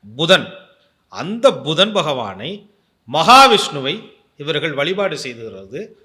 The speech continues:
மிகப்பெரிய சிறப்பு. மகாவிஷ்ணுவினுடைய அந்த நாராயணனுடைய மந்திரங்களை இவர்கள் சொல்லி சொல்லி வழிபாடு செய்ய, சனிக்கிழமைகளிலே சென்று நாராயணனை வழிபாடு செய்ய,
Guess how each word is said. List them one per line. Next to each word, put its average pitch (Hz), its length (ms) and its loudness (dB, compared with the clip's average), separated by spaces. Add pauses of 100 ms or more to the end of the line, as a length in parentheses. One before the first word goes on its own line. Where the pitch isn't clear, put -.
(100)
மிகப்பெரிய 180 760 -4
சிறப்பு. 110 480 -12 (1000)
மகாவிஷ்ணுவினுடைய 240 960 4
அந்த 226 280 4
நாராயணனுடைய 214 1080 8
மந்திரங்களை 190 500 0
இவர்கள் 147 260 -2
சொல்லி 165 300 -6
சொல்லி 170 240 -6
வழிபாடு 165 440 -2
செய்ய, 127 520 -12 (1120)
சனிக்கிழமைகளிலே 240 840 8
சென்று 226 300 2
நாராயணனை 208 580 6
வழிபாடு 156 400 -4
செய்ய, 123 520 -8